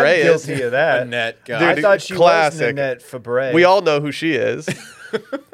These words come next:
Speaker 1: And her concern with rampant materialism that was corrupting the American way of life. I
Speaker 3: Well
Speaker 1: also think that materialism is just way too much.
Speaker 3: But, like, what else?
Speaker 1: But the final one was, and this is from the book, it says, "Giving the best head in Hollywood." <laughs>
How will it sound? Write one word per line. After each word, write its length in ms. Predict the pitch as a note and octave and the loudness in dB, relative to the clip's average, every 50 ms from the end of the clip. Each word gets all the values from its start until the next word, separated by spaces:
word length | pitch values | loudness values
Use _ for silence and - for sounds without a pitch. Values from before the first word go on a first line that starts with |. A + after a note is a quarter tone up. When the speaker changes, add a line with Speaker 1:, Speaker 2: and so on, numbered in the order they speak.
| C#4+ - | -2 0
Speaker 1:
And 200 | E3+ E3 D#3 B2 | 0 0 0 -2
her 120 | - F3 | -4 -4
concern 440 | D3+ F3+ E3 D3 - - G3 F#3+ F#3+ | -4 -4 -6 -4 0 0 0 0 0
with 120 | E3+ - | -2 -8
rampant 440 | D#3 C3+ D3 E3+ F3 F#3+ F#3+ G#3 E3+ | -8 -4 -2 0 0 -2 -4 -6 -10
materialism 580 | D#3 D3+ - - E3+ D#3+ D#3 C#3+ C3+ A#2+ C#3 C3 | -10 -10 -8 -6 -4 -2 -2 -4 -4 -6 -8 -6
that 100 | C3 A#2+ | -6 -6
was 100 | B2 - | -8 -10
corrupting 480 | - - - C#3 C#3+ D3 C#3+ D#3+ D3 C#3+ | -12 -8 -4 -4 -4 -4 -4 -8 -10 -8
the 100 | C3+ C3 | -6 -6
American 480 | B2 B2 B2+ C3 C#3+ D3 D3 - C#3+ C3 | -4 -4 -2 -2 -2 -2 -4 -6 -8 -6
way 160 | C3 B2+ B2+ | -4 -4 -4
of 140 | A#2+ A2 A2+ | -4 -6 -8
life. 380 | G#2+ A2 G#2+ G2+ - - - | -10 -10 -10 -10 -10 -12 -4
I 140 | - D3+ E3+ | 0 2 2
Speaker 3:
Well 100 | F3+ F#3+ | 4 4
Speaker 1:
also 220 | G3 F#3+ - F3+ D3+ | 2 2 0 -4 -8
think 180 | - D#3 C3+ | -6 -8 -8
that 80 | B2 C#3 | -8 -8
materialism 540 | C3+ C3 - - C#3+ C3+ B2+ C3 B2+ B2 - | -10 -10 -10 -8 -8 -6 -6 -6 -8 -10 -10
is 100 | C3 B2 | -12 -12
just 160 | - A#2 - | -12 -14 -10
way 140 | - C3+ B2+ | -6 -6 -6
too 140 | B2 - C3 | -6 -6 -6
much. 260 | B2+ B2+ A#2+ A#2+ - | -4 -4 -4 -4 -4
Speaker 3:
But, 80 | - A#2+ | -8 -8
like, 140 | A#2+ A#2+ A#2 | -8 -8 -8
what 240 | G#2+ A2+ A#2 A#2 A#2 | -8 -8 -8 -6 -6
else? 400 | A#2 A2 F#2 E2+ - _ _ _ - | -8 -8 -10 -14 -20 _ _ _ -6
Speaker 1:
But 200 | D#3 D#3 G3+ - | -2 -2 -2 0
the 80 | F3+ | -2
final 400 | - - G#3 G#3 A3+ A3 G3+ F3 | -2 0 2 2 4 4 2 2
one 260 | C#3+ B2+ A#2 A2+ B2 - _ _ _ _ _ _ _ _ _ | 2 2 2 0 -2 -6 _ _ _ _ _ _ _ _ _
was, 320 | D3+ D3+ E3+ D#3+ D#3 D3+ | 0 2 4 4 2 0
and 160 | D3+ E3+ F3 E3+ | -4 -2 0 2
this 160 | G#3+ A3 - | 2 2 0
is 100 | B3+ A#3 - | -4 -10 -4
from 220 | - B3 A#3+ A3+ | -2 -2 0 0
the 60 | A3 A3 | -2 -2
book, 320 | - C4+ B3 D#3+ C#3+ - | 2 2 2 2 0 -4
it 100 | D#3+ D3+ | -8 -6
says, 300 | - E3 D#3 D3+ D3 - - _ _ _ _ | -2 -2 -2 -2 -4 -8 -16 _ _ _ _
"Giving 240 | G3 G#3 F#3+ G#3 F#3 | -6 -4 -4 -2 -4
the 60 | E3 | -6
best 340 | C#3 B2 F3 E3+ F3 - - | -2 0 0 0 0 -2 -6
head 240 | - - F3+ F3 D#3 | -10 -8 -6 -6 -6
in 60 | C#3+ | -8
Hollywood." 680 | B2 C3 C#3+ C3+ C3+ B2+ A#2 G#2+ - - - - C#3+ - - | -10 -8 -6 -6 -6 -6 -8 -10 -12 -12 -12 -12 -14 -16 -20
<laughs> 60 | _ | _